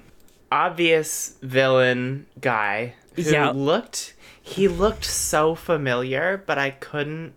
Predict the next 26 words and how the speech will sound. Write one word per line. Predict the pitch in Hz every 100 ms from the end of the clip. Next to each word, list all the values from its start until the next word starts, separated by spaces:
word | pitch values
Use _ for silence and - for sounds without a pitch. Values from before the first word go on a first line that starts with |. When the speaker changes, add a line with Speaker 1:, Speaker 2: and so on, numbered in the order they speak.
| _
Speaker 1:
place | - 135 131 135
who | - 123
he | 127 131
was. | 120 110 78 90 82 139 - - - _ _
Speaker 2:
He | 160 180
just | 208 254 -
has | - 190 208 214 202 - - 160 -
that | 147 143 -
vibe | 151 135 143 147 156
of, | 143 - 135 127 123 - - _ - - _ _ -
like, | 143 123 117 - _ _ _ _ _ -
"This | 139 151
is | 147
a | 151
downturn | 147 135 - 143 139
in | 131
my | 135
career, | 131 143 131 127 127
and | 127 131
I'm | 131 135 143 _ _ -
kinda | - 143 131 135
just | 135 135 - -
going | 139 135
through | - 139
the | 135
motions | 131 127 143 151 151 160 -